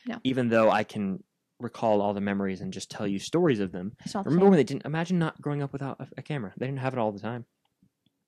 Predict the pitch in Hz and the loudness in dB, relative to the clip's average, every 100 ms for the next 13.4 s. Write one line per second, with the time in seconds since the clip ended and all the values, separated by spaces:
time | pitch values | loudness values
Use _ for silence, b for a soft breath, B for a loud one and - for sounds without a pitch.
0 | _ 214 196 214 202 202 - - 208 202 | _ -6 -6 -6 -6 -8 -14 -4 0 2
1 | 214 214 196 190 185 190 160 156 160 - | 2 2 0 0 -2 -4 -6 -8 -10 -14
2 | _ 117 120 104 98 95 - 127 135 107 | _ -4 0 2 0 -4 -6 0 2 2
3 | 92 - 98 101 180 b b b - 147 | 0 -6 0 0 0 b b b 0 4
4 | 147 151 - - 170 175 151 139 131 110 | 6 4 0 2 4 4 2 0 0 2
5 | 101 104 101 98 - 127 135 143 143 131 | 2 4 2 0 -2 -2 4 4 6 4
6 | 110 110 113 110 - 98 95 - - - | 4 4 2 0 -4 -6 -6 -8 -16 -8
7 | 127 131 127 117 117 104 101 107 101 95 | -2 2 2 2 0 -2 -2 0 0 -2
8 | 92 107 98 98 - 113 104 98 95 95 | -2 -2 0 -4 -2 -2 0 0 -2 -2
9 | 92 95 107 98 92 B B B - 147 | -6 -2 0 0 -2 B B B -4 -2
10 | - - 160 180 156 151 147 151 151 - | -4 -2 0 0 -2 -2 0 0 -4 -6
11 | 123 127 139 147 - - B B - 113 | -4 -2 0 0 -4 -16 B B -10 0
12 | 113 101 113 104 92 - - - - 117 | 0 2 0 0 -2 -10 -20 -14 -6 -2
13 | 110 104 95 | 0 0 -2